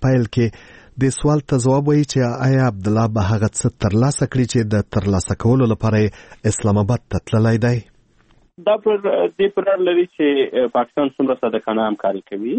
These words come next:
Speaker 2: آم، په دې کې شک نشته چې پاکستان د دې توانایي لري چې څه چې ډاکټر صاحب عبدالله غواړي چې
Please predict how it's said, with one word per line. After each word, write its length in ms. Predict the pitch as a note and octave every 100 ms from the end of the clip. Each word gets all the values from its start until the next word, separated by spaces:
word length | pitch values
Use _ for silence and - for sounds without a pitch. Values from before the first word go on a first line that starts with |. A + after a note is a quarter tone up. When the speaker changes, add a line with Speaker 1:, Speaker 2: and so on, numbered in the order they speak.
| C#4+
Speaker 2:
آم، 440 | A2+ A2 A2+ B2 B2+ B2+
په 60 | C#3
دې 120 | C#3+
کې 80 | C#3+ -
شک 140 | C3+ C#3+
نشته 240 | C3+ -
چې 100 | A2+ -
پاکستان 480 | A2 - A#2+ A#2 A2
د 40 |
دې 160 | A2+ A2+
توانایي 260 | A2 G#2+ G#2
لري 240 | G#2+ C3 D3+
چې 160 | A2+ G#2 - _ _ -
څه 60 | C3
چې 80 | - A2
ډاکټر 240 | - A#2 A2
صاحب 120 | A2+ F#2+
عبدالله 320 | G#2+ A#2 C#3 A#2+
غواړي 400 | G#2+ G2 F#2+ B2+ E3+
چې 60 | D3+